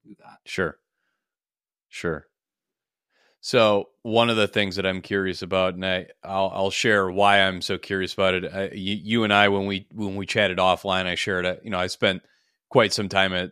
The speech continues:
Speaker 2: at three M and had, you know, worked internally. There was an incubator group looking at,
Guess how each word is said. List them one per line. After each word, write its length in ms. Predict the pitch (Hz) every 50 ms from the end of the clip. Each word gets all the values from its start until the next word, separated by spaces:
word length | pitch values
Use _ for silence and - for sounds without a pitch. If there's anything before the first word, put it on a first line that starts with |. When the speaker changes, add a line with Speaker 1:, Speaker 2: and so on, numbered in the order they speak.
| _
Speaker 2:
at 220 | - 101 92 92 -
three 260 | - 110 98 92 90
M 260 | 87 85 87 87 85 - _ _ _ _ _ _ _ _ _ _ _ _ _
and 640 | - 101 98 95 92 90 90 90 90 90 87 90 - -
had, 540 | - 101 101 95 92 92 90 90 87 87 - _ _ _ _ _ _ _ _ _ _ _ _ _ _ _ _ _ _
you 80 | - 147
know, 160 | 147 127 107
worked 400 | 107 117 147 160 151 147 - -
internally. 720 | 147 135 123 117 - 131 123 123 120 120 117 117 117 113
There 240 | 107 107 107 107 104
was 160 | 101 98 92
an 80 | 95 101
incubator 480 | 98 98 - - 104 104 101 95 95
group 260 | 92 101 98 95 95 -
looking 400 | 92 87 87 - 90 90 90 87
at, 300 | 87 87 85 87 87